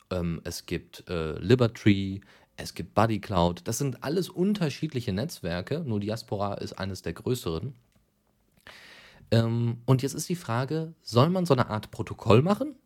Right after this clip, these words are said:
Ja, die können alle un-, also die sind ja jetzt wirklich so wie Facebook und Google Plus. Ja, die können nicht untereinander kommunizieren, genauso wie Diaspora nicht mit Facebook kommunizieren kann, so ungefähr. Genauso ist das auch unter-, innerhalb der freien sozialen Netzwerke, außer eben bei Diaspora,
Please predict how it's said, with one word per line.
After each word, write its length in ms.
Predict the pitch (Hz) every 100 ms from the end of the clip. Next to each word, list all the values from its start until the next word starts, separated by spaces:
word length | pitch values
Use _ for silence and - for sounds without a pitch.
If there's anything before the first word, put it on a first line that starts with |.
| _
Ja, 140 | 113 165
die 120 | 120
können 180 | 131 117
alle 160 | 160
un-, 200 | 190 185 170
also 260 | - 113
die 120 | 113
sind 220 | 110 120 127
ja 60 |
jetzt 240 | 123 120 135
wirklich 220 | 135 123
so 140 | 123
wie 100 | 113
Facebook 360 | - 156 - 123
und 140 | 120
Google 200 | 117 123
Plus. 360 | 120 156 - - _ _
Ja, 160 | - 117
die 80 | 127
können 240 | - 120
nicht 220 | 170 190
untereinander 1000 | - 180 175 160 139 135 143 151 143 143
kommunizieren, 800 | 135 135 139 127 127 107 85 90
genauso 320 | 95 110 117
wie 100 | 107
Diaspora 380 | 104 104 - 104
nicht 180 | 101 101
mit 120 | 92
Facebook 260 | 135 - 85
kommunizieren 560 | 85 78 76 - 71
kann, 160 | - -
so 80 | -
ungefähr. 440 | 55 58 123 139 - - -
Genauso 360 | 101 117 117
ist 120 | 107
das 100 | 107
auch 120 | - 113
unter-, 480 | 143 135 127 - - -
innerhalb 420 | 131 120 117 120
der 220 | 110 107
freien 260 | - 107 113
sozialen 320 | 104 92 95
Netzwerke, 640 | 147 - 80 87 - 156 - -
außer 300 | 95 92 90
eben 240 | 87 87
bei 100 | 80
Diaspora, 600 | 78 85 123 90 80 113